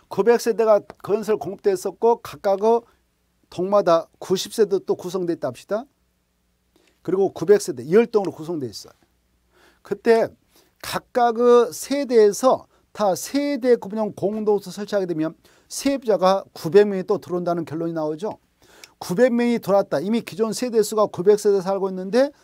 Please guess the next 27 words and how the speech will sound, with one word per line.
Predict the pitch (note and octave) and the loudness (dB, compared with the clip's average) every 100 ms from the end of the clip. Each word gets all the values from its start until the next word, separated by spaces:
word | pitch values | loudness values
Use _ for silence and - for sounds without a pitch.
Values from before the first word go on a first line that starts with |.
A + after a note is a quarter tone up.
| _ _ - | _ _ -12
세대 | - B3+ C4 A3 A#3 | -4 -2 0 4 4
구분형 | G#3+ F#3+ G#3 G3+ | 2 -6 -6 -6
공동택을 | - G3 G#3 G3+ G3 F#3 | -6 -6 -4 -4 -2 -2
설치하게 | - A3 F#3 G#3 F#3 | -2 -8 -4 -4 -4
되었고 | E3 F3+ F3+ - C4 D#4 D#4+ _ _ _ | -4 -6 -6 -2 0 0 -4 _ _ _
각각의 | - D#3+ - A3+ A3 A3+ A3 | -8 -8 -2 0 4 6 6
세대에서 | - B3+ A3+ A3 G#3 - C4 C#4+ D4 _ - | 4 -8 2 4 4 6 4 4 2 _ -18
세입자를 | - B3+ - G3 F3+ | -8 -6 -2 0 0
한 | C4+ C#4+ | -4 -4
명씩만 | C#4 A#3 G#3+ E3+ | -4 -4 -4 -2
받아들인다. | E3+ F#3+ F3 D#3+ C3+ - _ _ _ _ _ _ _ - | 0 0 0 -4 -8 -12 _ _ _ _ _ _ _ -2
그래서 | F#3+ F#3+ A3 G#3+ _ - | -2 0 0 -2 _ -2
월세 | E3 F#3 A3 | 0 2 0
받고 | D#3 F3 A3 G#3+ | -2 -4 -2 -2
그냥 | D3+ G3 G#3+ _ _ _ | 0 0 -2 _ _ _
생활비로 | - A#3 G3+ E3 | -8 -2 -2 -4
쓴다. | - G3+ - - _ _ _ _ _ | -8 -10 -10 -14 _ _ _ _ _
그러면 | - A#3 G#3+ B3 D3+ - - _ _ | -2 -2 0 -2 -4 -8 -20 _ _
그 | - A3+ | -2 -2
단위는 | - G3 G#3 G#3 B3 A#3+ _ _ - | -2 -4 -4 -4 -6 -8 _ _ -12
또 | C#4 D4+ | -8 0
다른 | C#4+ C4 B3 G#3 | 2 2 0 -6
주거 | - E3 G3+ | -10 2 2
환경을 | F3+ G3 F#3 G#3 B3+ | 4 -2 -6 -4 -2
위협할 | E3 F3+ F3+ E3 | -2 -4 -4 -6
소지가 | A3+ G3 D#3 | -6 -4 -4
있죠. | B2 - | -6 -18